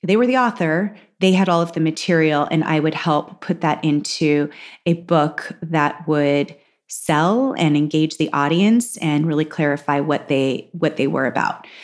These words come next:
So I was a ghostwriter and a copywriter. And my purpose in, in both of those really was to create copy that converts.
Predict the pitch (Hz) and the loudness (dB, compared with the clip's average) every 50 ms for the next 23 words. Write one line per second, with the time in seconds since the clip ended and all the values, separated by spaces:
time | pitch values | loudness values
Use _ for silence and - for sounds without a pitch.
0 | - - - - 170 170 170 196 170 180 180 190 - - 220 214 208 226 214 202 | -20 -12 -4 0 0 2 2 2 0 2 0 0 0 0 0 2 2 2 2 2
1 | - - - - 180 170 160 - 156 147 139 143 143 117 - - - 82 95 - | 0 -2 -4 -4 -4 -4 -4 -2 -2 -2 -2 -2 -2 -4 -4 -2 -2 -2 -2 -2
2 | - - 165 156 143 147 147 147 - 156 147 151 - - - - 214 214 214 185 | -2 -2 0 0 2 2 0 0 -2 -2 -4 -4 -6 -4 -2 0 0 0 2 0
3 | 170 - - 170 147 143 151 147 147 - 156 156 156 151 - 180 208 320 - - | -2 -2 -2 -4 -2 -2 -2 -2 -2 -2 -2 -2 -2 0 0 2 2 2 2 0
4 | 170 - - 156 147 147 147 - 165 190 202 170 147 151 156 - - - 165 156 | 0 0 0 0 0 -2 -2 -2 0 0 0 0 0 -2 -4 -4 -4 -2 -4 -4
5 | - - 170 165 170 170 - 170 160 160 185 170 - 156 - 185 185 170 156 170 | -2 -2 0 0 0 0 -2 -4 -4 -2 -2 -4 -4 -2 0 0 2 2 2 0
6 | - - - - - - | 0 -2 -6 -10 -12 -12